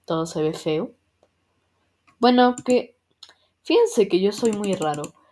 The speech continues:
Cuando está nubla-, o sea, me gusta que esté nublado, pero me gusta más si llueve. Si no, no me gusta mucho que esté nublado.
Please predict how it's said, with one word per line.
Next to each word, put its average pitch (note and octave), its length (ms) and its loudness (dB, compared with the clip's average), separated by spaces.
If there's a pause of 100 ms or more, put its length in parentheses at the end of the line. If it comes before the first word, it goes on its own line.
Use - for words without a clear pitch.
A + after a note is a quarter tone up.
(240)
Cuando A#3 240 2
está D4+ 240 -2
nubla-, A3 440 0
o G3+ 80 -4
sea, G#3+ 160 -8
me A3 140 -4
gusta C#4 380 -2
que F#3 80 -6
esté F#3 260 -6
nublado, F3+ 640 -4 (160)
pero G#3+ 320 0 (680)
me F#3 220 -2
gusta G#3 420 -4
más G3+ 720 -6 (680)
si F#3+ 240 -8
llueve. E3 420 0 (200)
Si - 180 -10
no, A#3 540 -4
no F3+ 160 -6
me F#3+ 120 -2
gusta F#3+ 360 -8
mucho E3+ 340 -10
que D3+ 80 -6
esté - 240 -8
nublado. D#3+ 440 -6